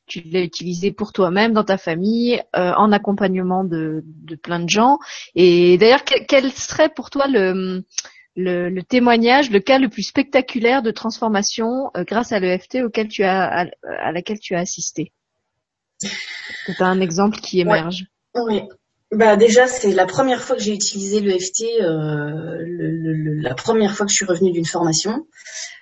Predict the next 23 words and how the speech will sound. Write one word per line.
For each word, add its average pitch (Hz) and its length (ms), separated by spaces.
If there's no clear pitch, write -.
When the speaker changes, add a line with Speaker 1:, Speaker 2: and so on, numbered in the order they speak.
Speaker 2:
Euh, 156 680
donc 165 240
pour - 140
moi, 202 140
ça 190 100
a 165 40
été 160 220
juste 202 520
waouh. 170 640
En 180 120
fait, 233 300
c'est 165 180
vraiment 226 480
à 220 60
ce - 160
point-là. 175 500
C'est-à-dire 196 640
que, 233 100
euh, 165 1500
notre 160 220
deuxième 202 380
là 190 100
était, 165 300